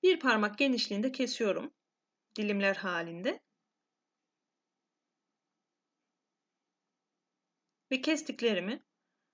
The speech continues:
tabağıma böyle yuvarlak şekilde etraflıca yerleştiriyorum.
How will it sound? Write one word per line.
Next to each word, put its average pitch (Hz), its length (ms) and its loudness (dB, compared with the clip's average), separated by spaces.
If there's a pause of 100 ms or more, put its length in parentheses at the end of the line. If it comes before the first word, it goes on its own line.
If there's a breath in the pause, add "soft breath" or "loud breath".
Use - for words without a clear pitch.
(260)
tabağıma 220 500 2
böyle 233 180 2
yuvarlak 214 460 0
şekilde 180 520 -6 (240)
etraflıca 233 760 -2 (720)
yerleştiriyorum. 190 920 0